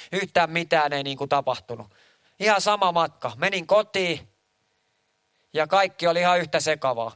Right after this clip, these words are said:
Jouduin menemään takaisin kaikkiin niihin testeihin, jotka mulle tehtiin ennen sitä leikkausta. Kunnes tiistaihin,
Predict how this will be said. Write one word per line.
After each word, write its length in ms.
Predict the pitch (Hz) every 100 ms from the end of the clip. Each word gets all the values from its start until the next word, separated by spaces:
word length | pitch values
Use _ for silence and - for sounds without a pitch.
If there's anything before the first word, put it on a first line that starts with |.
| -
Jouduin 420 | 196 208 170 160
menemään 540 | 190 208 196 180 175
takaisin 460 | 170 180 175 160 165
kaikkiin 460 | 185 185 180 165 156
niihin 300 | 156 160 151
testeihin, 720 | 175 156 - 151 139 139 - _ _ _ _ _ _ _ -
jotka 480 | 165 151 156 143 -
mulle 280 | 131 156 151
tehtiin 680 | - 156 123 101 143 120 107 _ -
ennen 320 | 160 180 160
sitä 200 | 151 156
leikkausta. 580 | 147 131 - 113 - - _ _ _ _ _ - - -
Kunnes 680 | 294 302 233 175 139 - _ _ -
tiistaihin, 960 | 277 285 - - 185 170 147 147 131